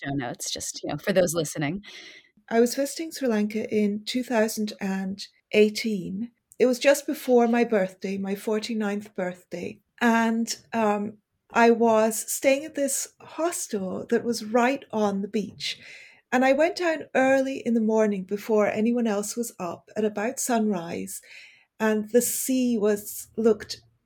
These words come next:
Speaker 2: extremely inviting. And it was, um, as I stepped in, the temperature was beautiful, like a kind of warm bathtub.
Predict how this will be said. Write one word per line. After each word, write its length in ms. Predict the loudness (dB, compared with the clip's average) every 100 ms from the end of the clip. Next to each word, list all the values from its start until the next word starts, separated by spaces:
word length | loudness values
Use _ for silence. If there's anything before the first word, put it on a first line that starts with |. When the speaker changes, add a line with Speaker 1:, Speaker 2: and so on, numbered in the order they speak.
| _ _ _ -10
Speaker 2:
extremely 880 | -8 -6 -4 -2 0 0 0 0
inviting. 640 | 0 0 0 -2 -2 -4 -6
And 100 | -6
it 60 | -6
was, 420 | -6 -8 -10 -10 -4
um, 320 | -2 -2 -6 -2
as 220 | 0 2
I 380 | 0 2 0 -2 -10 _ _ _
stepped 500 | -12 0 2 2 -2
in, 320 | -2 2 2
the 100 | -2
temperature 560 | -6 -4 -4 -6 -8 -6
was 140 | -6
beautiful, 540 | -4 -2 -2 -4 -8 -6
like 200 | -6 -8
a 80 | -12
kind 240 | -8 -6
of 120 | -6 -2
warm 360 | 2 2 2
bathtub. 720 | -2 -4 -8 -12 -12 -12 -12